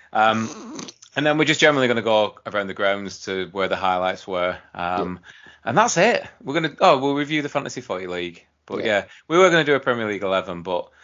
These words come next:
Speaker 1: I'll be honest, mate, I'm going on holiday in a day or two, and I'm, I'm a bit tired, so, uh,
Speaker 2: That
Speaker 1: I've not
Speaker 2: is
Speaker 1: done anything about it.
Speaker 2: That is fine. Uh, but before we do any of that, my friend, shall we start as we did last week with a bit of Championship Corner?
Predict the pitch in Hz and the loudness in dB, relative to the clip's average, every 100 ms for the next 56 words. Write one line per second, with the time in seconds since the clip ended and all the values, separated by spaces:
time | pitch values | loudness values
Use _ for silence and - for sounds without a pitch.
0 | _ _ _ _ _ - 139 87 85 92 | _ _ _ _ _ -10 -8 -8 -10 -8
1 | 95 110 104 85 82 92 90 87 85 85 | -8 -6 -6 -6 -4 -4 -4 -6 -8 -4
2 | 87 85 90 87 87 87 85 - - 92 | -4 -4 -8 -8 -8 -10 -12 -16 -14 -12
3 | - - 87 87 87 - - 87 87 - | -12 -8 -6 -6 -8 -10 -8 -6 -8 -14
4 | - 104 92 90 - 87 87 92 95 92 | -10 -4 0 0 0 -4 -2 -2 0 -2
5 | 95 101 92 90 87 87 - _ _ _ | -2 -6 -4 -2 -2 -4 -8 _ _ _
6 | _ 110 104 90 95 98 - - 113 110 | _ 2 2 0 -6 -8 -10 -2 0 2
7 | 110 113 113 117 117 117 135 139 - 185 | 0 -2 0 0 0 -6 -12 -14 -8 0
8 | 170 156 147 147 - 160 156 147 131 117 | 0 0 -2 -6 -6 -4 -4 -4 -8 -8
9 | 107 101 107 - 107 95 101 - _ _ | -12 -12 -18 -14 -10 -10 -12 -18 _ _
10 | - 127 113 123 117 110 113 113 110 104 | -6 -6 -2 0 0 -2 -6 -8 -6 -6
11 | 101 - 98 107 101 98 - 92 98 101 | -8 -10 -12 -10 -10 -8 -10 -12 -12 -14
12 | - 92 90 | -10 -8 -8